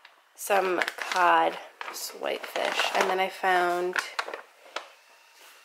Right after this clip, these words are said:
this, like, vegan chicken, sweet chili, yum.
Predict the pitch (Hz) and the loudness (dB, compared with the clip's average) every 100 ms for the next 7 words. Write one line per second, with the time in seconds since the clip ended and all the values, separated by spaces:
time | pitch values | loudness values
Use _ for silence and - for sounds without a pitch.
0 | - 196 - 175 185 185 175 190 202 - | -8 -4 -2 -2 -2 -4 0 0 0 -2
1 | 190 185 185 214 - - 180 - 185 180 | -2 -2 -4 -6 -6 -4 -4 -2 2 4
2 | 175 190 185 170 165 214 311 | 4 2 2 2 4 2 -2